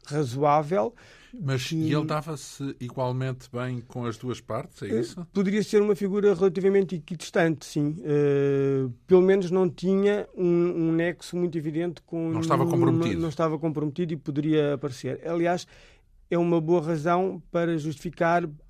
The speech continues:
Speaker 1: o porquê de ter, eh, rompido. Não seria o único que teve nessas circunstâncias, mas ter in-, introduzido aqui um, uma quebra no pradão, no padrão mais habitual dessas tais famílias que recorrentemente forneciam membros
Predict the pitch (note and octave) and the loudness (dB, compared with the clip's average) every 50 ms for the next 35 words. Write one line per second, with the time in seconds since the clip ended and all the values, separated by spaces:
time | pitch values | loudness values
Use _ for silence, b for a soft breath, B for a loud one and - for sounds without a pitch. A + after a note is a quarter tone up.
0 | _ _ - F3 C#3 - E3 D#3 B2 - - F#3 F3+ F3+ F#3+ G3+ - - - - | _ _ -8 -8 -6 -4 -4 -6 -6 -2 2 6 6 6 6 4 2 -6 -8 -6
1 | F3+ E3 D3+ C#3+ C3+ C3 D3+ D#3+ C3 B2+ - E3+ E3 E3 E3 D#3+ E3 E3 E3 E3 | -4 -4 -4 -6 -6 -6 -6 -6 -6 -4 0 2 2 2 2 2 2 0 0 0
2 | D#3+ D#3+ D#3 D3+ D3 C#3+ C#3 C3+ C3 C3 C3 C3 - - - C3 C3+ C3+ C3 C#3 | -2 -2 -2 -2 -2 -2 -4 -4 -4 -4 -4 -6 -8 -8 -10 -10 -10 -10 -10 -10
3 | B2 A2+ C#3 D3+ D3+ - A#3+ A3 D#3 C#3 D3 C3+ - - C3+ C#3 C#3 C3+ C#3 C#3+ | -8 -4 -4 -4 -2 -2 -2 -2 0 -2 -4 -6 -6 -6 -6 -4 -2 -2 -2 0
4 | D3 D3 C#3+ C3+ B2+ - _ _ _ _ _ - D3 C3 C#3 C#3+ B2 D3 C3+ D#3+ | 0 0 0 -2 -4 -8 _ _ _ _ _ -6 -6 -4 -4 -6 -6 -8 -10 -10
5 | C#3+ - F3 D#3 - F#3+ F#3+ - G3 F#3 B B B B B B - D#3 D#3+ C#3 | -8 -6 -6 -2 -2 -2 0 0 -2 -4 B B B B B B -6 -4 -4 -4
6 | - _ _ _ _ _ _ - - F3+ F3 F3+ F3+ F3+ F3 F3 F3+ - E3+ E3 | -6 _ _ _ _ _ _ 2 4 4 6 4 4 2 0 0 -2 -2 -6 -6
7 | D#3+ D#3+ D#3 C#3 D#3 D#3 D#3 C#3 D#3 D3 E3+ C3+ - - E3+ F#3 F3+ F3 E3+ E3+ | -4 -4 -4 -4 -4 -4 -4 -2 0 0 0 0 -2 -2 0 2 2 2 2 0
8 | E3 D#3 D#3 D3+ D#3+ D#3 D#3 F3+ E3+ D#3 D#3 D#3 E3 D3+ B2+ D#3 E3 D#3 C#3 D#3+ | -2 -2 -2 -2 -2 -2 -2 -2 -2 0 0 -2 -2 -2 -2 -2 -2 0 0 0
9 | D#3+ E3 D#3+ E3 D3+ - - C#3+ D#3 D#3 D3+ D3 D3+ D#3 C#3+ C#3 C3+ C3+ C3+ - | -2 0 -2 -2 -2 -2 -2 0 0 0 0 0 0 -2 -2 -4 -6 -6 -6 -4
10 | D#3 D3 D3 D3+ D#3 D3 D3 C#3 C3+ D3+ C3 C3+ C#3+ - D3+ D3 C3+ - D#3 D3 | -2 0 0 0 -2 -4 -6 -6 -8 -8 -8 -8 -8 -6 -6 -6 -4 -4 -4 -2
11 | D3 D3+ D3+ D#3 D#3 D#3 E3 D3+ - - - D3+ C3+ D#3+ F3 C#3+ - D3 - E3 | 0 0 0 0 0 0 -2 -2 -4 -8 -14 -10 -8 -8 -8 -6 -8 -8 -6 -6
12 | D#3+ D3+ - D3+ D3+ D#3+ D#3 - - - E3+ D3+ E3 C#3 - - - D#3+ D#3+ D#3 | -6 -6 -6 -6 -6 -6 -6 -8 -12 -12 -8 -8 -8 -8 -10 -10 -8 -6 -4 -4
13 | D#3+ D#3+ D#3+ E3 D#3+ D3+ D#3+ D3+ - | -4 -4 -4 -4 -6 -6 -8 -12 -16